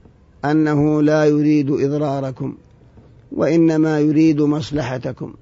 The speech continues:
فربما أنه يمنعكم عما لا ينبغي،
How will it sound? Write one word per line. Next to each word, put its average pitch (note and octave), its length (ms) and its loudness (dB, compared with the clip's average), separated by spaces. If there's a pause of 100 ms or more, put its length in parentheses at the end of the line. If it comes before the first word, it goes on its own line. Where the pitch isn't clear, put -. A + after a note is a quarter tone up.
فربما D3+ 800 0
أنه D3 400 2
يمنعكم D3 720 -2 (500)
عما D#3 520 2
لا D3 340 2
ينبغي، C#3+ 640 0